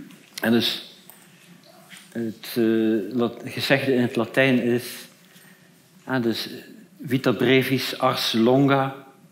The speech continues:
Ah, dus, het leven is kort en de kunst duurt lang.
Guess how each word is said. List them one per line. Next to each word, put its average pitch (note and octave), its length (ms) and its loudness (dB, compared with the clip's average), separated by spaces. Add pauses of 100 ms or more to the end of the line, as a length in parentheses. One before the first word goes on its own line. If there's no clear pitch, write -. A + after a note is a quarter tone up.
(640)
Ah, B2+ 200 -6
dus, - 480 -10 (1200)
het - 120 -16
leven C3 280 2
is - 180 0
kort - 640 -4 (460)
en A2 340 0
de A2+ 80 0
kunst - 600 0
duurt A2 280 -2
lang. C3 280 0